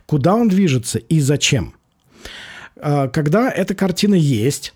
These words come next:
да, то есть у меня вот в программе, э, «Лифт», да, то есть мы довольно много времени посвящаем именно этому, чтобы вытащить из человека, а, то, чего он по-настоящему хочет. И оказывается, это далеко не так просто, как может показаться на первый взгляд, потому что, опять же, вопрос-то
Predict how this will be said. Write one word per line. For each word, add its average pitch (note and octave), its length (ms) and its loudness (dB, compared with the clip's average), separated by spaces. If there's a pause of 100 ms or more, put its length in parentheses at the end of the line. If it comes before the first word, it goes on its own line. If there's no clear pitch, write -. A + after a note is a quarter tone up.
да, D#3 220 0
то G3 100 -4
есть - 180 -2
у D3 40 0
меня F3 220 2
вот F3 160 0
в - 20 -20
программе, D#3 480 2
э, C3 520 0
«Лифт», F#3+ 360 0
да, C#3+ 240 0
то F#3+ 100 -2
есть - 220 -4
мы D3 420 2
довольно D#3+ 360 2
много E3+ 260 2
времени E3+ 380 2
посвящаем E3 600 0
именно D#3+ 420 0
этому, D#3 380 0
чтобы D3 280 -2
вытащить C#3 680 0
из A#2+ 120 -4
человека, A3 540 -2 (600)
а, C#3+ 260 -2
то, G#3+ 260 0
чего D3+ 360 0
он F3+ 220 0
по-настоящему E3+ 960 0
хочет. - 460 -2
И A2+ 40 0
оказывается, A3 580 -2
это F#3+ 120 -2
далеко D3+ 400 2
не F#3+ 80 2
так A3+ 220 -4
просто, F3+ 420 0 (640)
как G3 220 -2
может F3+ 240 0
показаться D#3+ 480 -2
на D#3 100 0
первый D#3+ 220 2
взгляд, C#3 380 -2
потому B2 280 -2
что, - 160 -4
опять B2+ 260 0
же, A2+ 220 0
вопрос-то D3 600 0